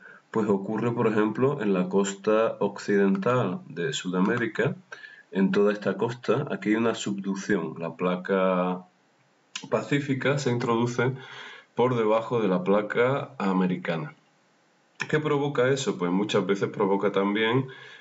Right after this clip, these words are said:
que se eleven los materiales que están en esa zona de subducción. Y aquí lo estamos viendo, el dibujito. Y en este caso, pues provoca que se forme una cordillera de un enorme desarrollo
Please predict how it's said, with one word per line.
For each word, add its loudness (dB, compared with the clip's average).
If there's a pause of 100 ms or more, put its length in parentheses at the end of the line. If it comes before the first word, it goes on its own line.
(140)
que 2
se 0
eleven 0
los 2
materiales 2
que -12
están -2
en 2
esa 2
zona -2
de -2
subducción. -2 (560)
Y 2 (160)
aquí -2
lo 4
estamos 0
viendo, 2
el 2
dibujito. 0 (1200)
Y 2
en 4
este 0
caso, 0
pues -2
provoca 0 (460)
que -2
se -2
forme 2
una 2
cordillera 0
de -2
un -2
enorme 2
desarrollo 0